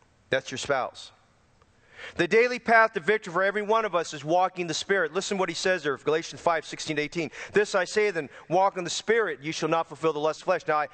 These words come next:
I went into a litany of things on Sunday night about that. You may need to go back to Sunday night message, and I'll probably refer to it again soon here. But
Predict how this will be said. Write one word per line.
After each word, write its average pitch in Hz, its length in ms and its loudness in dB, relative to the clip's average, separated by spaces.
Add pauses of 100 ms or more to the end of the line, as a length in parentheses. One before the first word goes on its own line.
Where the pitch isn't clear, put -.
(140)
I - 40 2
went 190 200 0
into 190 180 -4
a - 20 2
litany 190 300 0
of 170 80 -4
things 185 400 -2
on 151 320 0
Sunday 170 300 -2
night 180 160 0
about 156 260 0
that. 156 240 0
You 151 60 -6
may 165 80 -2
need 160 60 -6
to 147 40 -8
go 160 60 -2
back 160 140 0
to - 60 -12
Sunday 156 220 0
night 143 80 -4
message, 156 400 -2
and 135 140 -4 (180)
I'll - 80 2
probably 165 220 0
refer 156 240 -2
to 143 100 -8
it 135 40 -8
again 147 180 -2
soon 175 260 -4
here. 143 160 -2 (240)
But 151 160 2